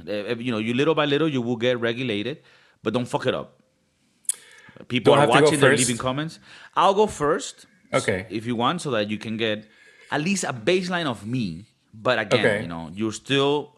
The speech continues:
Speaker 1: li-, liable for your own decisions.
Speaker 2: <laughs>
Speaker 1: The, the score that I give it, taking into account everything I've said about Ben Affleck, I've been saying it like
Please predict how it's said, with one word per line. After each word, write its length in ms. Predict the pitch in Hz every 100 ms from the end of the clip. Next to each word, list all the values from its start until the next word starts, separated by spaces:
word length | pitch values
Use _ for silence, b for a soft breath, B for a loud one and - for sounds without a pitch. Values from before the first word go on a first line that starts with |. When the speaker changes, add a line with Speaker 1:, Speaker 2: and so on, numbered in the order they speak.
| -
Speaker 1:
li-, 180 | 107 - - _
liable 440 | 110 107 117 123 131
for 180 | - 107
your 180 | 101 104
own 320 | 110 104 101 110 _
decisions. 500 | 90 95 82 311 - 285
Speaker 2:
<laughs> 60 | - 294 - 196 - - B B B B B -
Speaker 1:
The, 360 | 90 120 120
the 140 | 113 135
score 420 | - 151 190 220
that 160 | 180 156
I 160 | 160
give 380 | 131 98 117 87
it, 140 | 101 190 - _ _ _ - -
taking 300 | - 139 156
into 180 | 165 156
account 300 | 120 127 120
everything 320 | 123 139 143
I've 120 | 131 123
said 200 | 110 101
about 260 | 104 107
Ben 220 | 92 107
Affleck, 320 | 90 92 92 95
I've 100 | 90
been 140 | 104
saying 240 | 110 95
it 80 | 101
like 100 | 92